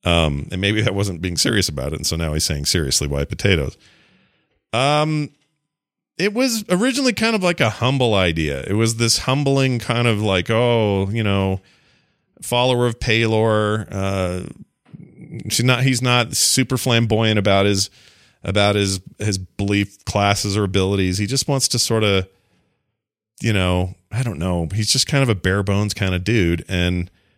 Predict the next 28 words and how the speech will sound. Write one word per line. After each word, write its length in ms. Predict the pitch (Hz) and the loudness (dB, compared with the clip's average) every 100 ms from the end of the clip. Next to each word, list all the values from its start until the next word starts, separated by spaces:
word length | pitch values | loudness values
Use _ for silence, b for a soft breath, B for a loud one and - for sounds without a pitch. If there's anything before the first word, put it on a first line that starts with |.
| _ | _
what 160 | 101 131 | 0 2
is 100 | 123 | 2
the 60 | |
most 260 | 120 113 95 | 2 2 2
bare 220 | 95 104 | 2 4
bones 300 | 104 101 95 | 4 2 0
thing 180 | 98 95 | 0 -2
you 80 | 87 | -2
can 140 | 90 | -4
think 240 | 92 92 | 0 0
of 80 | 95 | 0
that 80 | 82 | -2
you 60 | 80 | -4
could 160 | 85 | -8
grow 340 | - 85 87 85 | -2 0 2 0
and 100 | 80 | -2
feed 380 | - 87 80 80 | -4 -2 -2 -2
people 300 | 78 - 67 | -4 -4 -6
with? 300 | 60 62 - | -6 -8 -6
And 120 | 76 | -6
to 80 | - | -2
me, 300 | 92 90 87 87 | 0 2 0 -2
it's 160 | 90 | -2
always 380 | - 95 95 - | 0 2 2 0
potatoes 760 | - - 90 78 57 53 - - | -4 -2 0 -2 -2 -2 -2 -4
for 140 | - 85 | -4 0
whatever 280 | 87 92 | 2 2
reason. 420 | 85 82 71 - | 2 -2 -4 -8